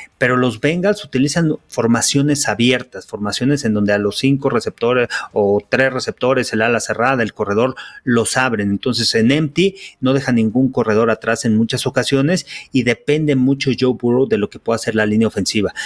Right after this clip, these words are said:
de esos duelos personales. Y ahí si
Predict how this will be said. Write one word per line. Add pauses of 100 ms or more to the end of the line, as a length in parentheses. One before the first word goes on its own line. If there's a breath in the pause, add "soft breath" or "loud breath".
(140 loud breath)
de
esos
duelos (180)
personales. (200 loud breath)
Y
ahí
si